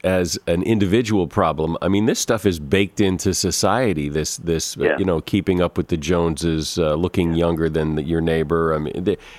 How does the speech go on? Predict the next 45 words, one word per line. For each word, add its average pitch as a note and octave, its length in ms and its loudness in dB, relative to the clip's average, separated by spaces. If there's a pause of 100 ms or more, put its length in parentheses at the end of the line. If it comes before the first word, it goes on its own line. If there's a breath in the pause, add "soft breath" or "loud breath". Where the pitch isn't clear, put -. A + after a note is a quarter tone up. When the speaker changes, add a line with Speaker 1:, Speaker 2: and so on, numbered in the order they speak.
(100)
Speaker 1:
this C#3 220 2
is F3 120 0
not B2 240 2
just G#2+ 280 0
a G2 120 -2
couple G2 220 2
of E2 80 -2
people G#2 360 2
who E2 220 2
suffer B2+ 360 0
from C#2 240 -4
this. - 300 -18 (760 loud breath)
Speaker 2:
Oh, C#3 180 4
no, B2+ 300 2
it, F#2+ 120 2
it's G#2 240 -2
a, G2 140 4 (260)
it's - 200 -2
a, F2+ 100 2 (340)
it's - 140 -10
a F#2+ 180 -8
systemic A2 520 0
addiction. D#2 500 -2
It's - 160 -12
an E2+ 80 -4
addiction E2 460 -4
in D#2 120 -4
our D2 140 -2
culture, F2 460 -4
I C#2 80 0
believe. C#2+ 420 -10 (480 loud breath)
I - 60 -20
mean, E2+ 120 -4
I F#2 120 4
have F2+ 140 2
a F2 80 -2
performance F#2 540 -4
addiction D#2 440 -4
quiz G2 360 2
in D2 120 -4
the D2 80 -8
book, G2 420 -2
and, D2 320 -6 (560 loud breath)
uh, D#2+ 200 -2
m-, E2+ 320 -14